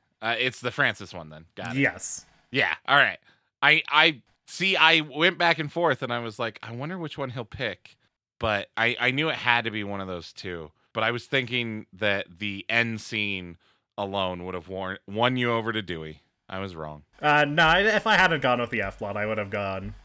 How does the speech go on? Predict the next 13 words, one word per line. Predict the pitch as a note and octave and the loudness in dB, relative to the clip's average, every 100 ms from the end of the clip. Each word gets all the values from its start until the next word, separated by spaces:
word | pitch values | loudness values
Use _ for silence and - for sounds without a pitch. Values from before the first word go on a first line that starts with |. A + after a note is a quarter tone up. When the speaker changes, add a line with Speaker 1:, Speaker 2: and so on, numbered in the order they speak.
| _ _ | _ _
Speaker 2:
with | A2+ A#2 G#2+ - | -6 -2 -2 -4
the, | G#2+ A2 G2 | -8 -6 -6
like, | F#2+ F#2+ | -8 -10
titular | - A#2+ - A2+ G2+ F#2+ G2 _ | -4 -4 -4 -6 -4 -6 -10 _
Lois | A2 A2 G2 F#2+ F#2 | -8 -4 -4 -4 -8
plot. | - F2 D#2+ _ _ _ - | -12 -14 -14 _ _ _ -6
Speaker 1:
Okay. | F#3 E3+ | -2 2
Speaker 2:
Because | D#3+ | 6
it, | F3 F#3 E3+ | 8 6 6
it | F#3 | 4
was | F3+ E3 D#3 D3+ C#3 A#2+ _ A2 - | 8 8 8 6 2 -4 _ -18 -2
very | D3 G3+ G3 F3+ D3 G2+ - | 6 8 8 6 2 -6 -6
good. | C3 C3 A#2 G#2+ G#2 | 2 4 4 2 -2